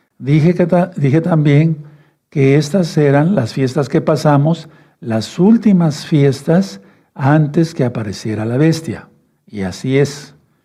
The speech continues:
aunque el espíritu de la bestia ya esté operando, Yahshua Mashiach le reprenda. Ahora, es tiempo de orar,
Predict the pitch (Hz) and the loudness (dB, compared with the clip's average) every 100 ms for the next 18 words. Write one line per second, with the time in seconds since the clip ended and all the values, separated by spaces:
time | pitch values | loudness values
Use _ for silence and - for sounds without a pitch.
0 | _ _ _ _ _ _ - 127 120 117 | _ _ _ _ _ _ -4 -2 -2 -2
1 | 117 - 131 131 143 143 135 143 139 160 | -4 -2 -4 -2 0 2 2 2 0 0
2 | 120 120 - 131 127 143 160 131 113 113 | 0 -2 -4 -6 -2 2 2 2 -2 -6
3 | - 131 123 127 123 131 160 151 117 - | -6 -6 -4 -2 -2 -2 0 0 0 -6
4 | - _ _ _ _ _ _ _ 131 110 | -16 _ _ _ _ _ _ _ -8 -8
5 | - - 160 160 - 165 175 202 214 202 | -6 -2 0 0 2 2 2 2 0 -2
6 | - 131 123 123 127 143 120 | -6 -2 0 2 2 2 2